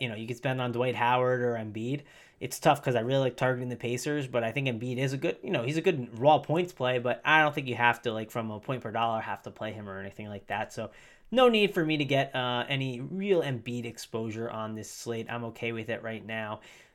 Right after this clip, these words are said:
Uh, I like Rudy Gobert a little bit more, who we'll get to and we'll talk about. But yeah, that's about it for, uh, you know, Embiid. Uh,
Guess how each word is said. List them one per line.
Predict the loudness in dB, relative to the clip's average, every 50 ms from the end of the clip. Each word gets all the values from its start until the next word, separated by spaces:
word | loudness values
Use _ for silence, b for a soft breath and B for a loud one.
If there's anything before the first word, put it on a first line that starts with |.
| B
Uh, | -6 -6 -4 -2 -2 -4 -2 -2
I | -2 -2
like | -2 -2 -2 0
Rudy | 0 0 0 0
Gobert | -2 -2 -2 -2 -2 -4 -2 -4
a | -4
little | -4 -6 -8 -8
bit | -10 -10 -10
more, | -10 -8 -8 -6 -4
who | -4 -2
we'll | -2 0 2
get | 2 2 2 0
to | -2
and | -4 -4
we'll | -4 -6
talk | -6 -4 -6 -6 -6
about. | -6 -6 -6 -6 -6 -8 -12 _ _ _ _ _ _ _ _ _ _ _ _ _ -2
But | 2 2 4 6
yeah, | 6 4 4
that's | 4 0 -4 -4 -2
about | 2 4 4 4 2
it | 0 -4 -6
for, | -6 -4 -2 0 0 2 2
uh, | 2 2 0 0 0
you | -2 -4
know, | -6
Embiid. | -6 -6 -4 2 4 6 6 6 4 2 B B B B B B B B B B B B B
Uh, | 2 4 6 8 8 8 8 6